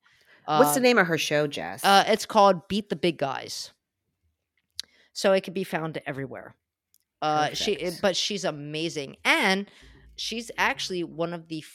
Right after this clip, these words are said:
Speaker 2: first, um, hearing impaired podcast, uh, podcast hosts that are there. So,
Speaker 1: Wow.
Speaker 2: um,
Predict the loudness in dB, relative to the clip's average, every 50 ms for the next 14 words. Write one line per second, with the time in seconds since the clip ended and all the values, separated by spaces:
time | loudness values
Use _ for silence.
0 | -20 -20 _ _ -4 -2 0 0 2 0 -2 -2 -4 -8 -10 -12 _ _ _ _
1 | -2 0 0 2 0 -2 -4 -6 -12 -18 _ _ _ _ -12 -8 -6 -4 -2 -2
2 | -2 -2 -4 -4 -6 -6 -8 -8 -8 -8 -8 -10 -16 -20 -20 _ _ _ _ _
3 | _ _ _ _ _ -4 -2 -2 -2 -2 -4 -8 -8 -8 -8 -10 -12 -14 -14 -14
4 | -18 -18 _ _ -16 -16 -16 _ _ _ 2 4 4 2 2 0 -2 -2 -2 -2
5 | -4 -4 -4 -4 -6 -8 -8 -8 -10 -12 -14 -14 _ _ -12 -8 -6 -4 -4 -6
6 | -6 -8 -10 -12 -14 -16 _ _ _ _ -20 -20 -20 -20 -20 -20 -20 -20 _ _
7 | _ -12 -8 -2 2 4 6 6 6 6 6 4 4 2 -2 -6 _ _ _ _
8 | _ _ _ -10 -8 -6 -4 -2 2 4 6 6 8 8 6 4 2